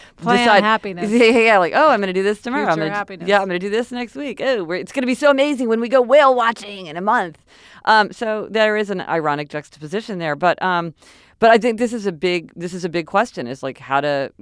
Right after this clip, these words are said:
Speaker 2: get more happiness from the present moment. It's a big thing.
Speaker 1: Well, of course, we can't talk about this without invoking
Speaker 2: Oh,
Speaker 1: our
Speaker 2: yeah.
Speaker 1: dad,
Speaker 2: Yes.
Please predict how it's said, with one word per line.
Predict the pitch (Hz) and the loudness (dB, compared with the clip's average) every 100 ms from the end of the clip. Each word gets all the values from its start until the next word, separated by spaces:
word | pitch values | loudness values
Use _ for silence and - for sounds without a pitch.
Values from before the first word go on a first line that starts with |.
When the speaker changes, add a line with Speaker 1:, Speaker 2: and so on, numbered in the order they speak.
| 143 - 127 | -20 -20 -6
Speaker 2:
get | 160 - | -6 -4
more | 156 143 - _ - | -8 -8 -10 _ -4
happiness | 180 233 196 160 151 | 0 2 0 -4 -4
from | - 151 147 | -6 -6 -6
the | |
present | - 151 147 127 | -6 -8 -6 -8
moment. | 190 151 127 | -8 -8 -12
It's | - | -12
a | |
big | 131 151 | -8 -8
thing. | 151 196 - - | -8 -12 -12 -10
Speaker 1:
Well, | 226 233 | -2 0
of | 233 | 0
course, | - 262 262 - - | 2 2 2 0 -8
we | 214 | -8
can't | - 233 220 214 - _ | -4 -2 0 -2 -8 _
talk | - 254 226 | 2 2 4
about | 208 190 | 0 -2
this | 202 190 | -4 -8
without | 190 208 202 196 202 196 | -10 -6 0 2 0 -2
invoking | 208 190 190 202 180 190 185 | -4 -4 -2 -4 -6 -10 -2
Speaker 2:
Oh, | 160 | 2
Speaker 1:
our | 147 143 | 4 2
Speaker 2:
yeah. | 147 | -2
Speaker 1:
dad, | 175 277 247 202 185 151 | 0 2 4 4 2 0
Speaker 2:
Yes. | 131 - - | -2 -4 -20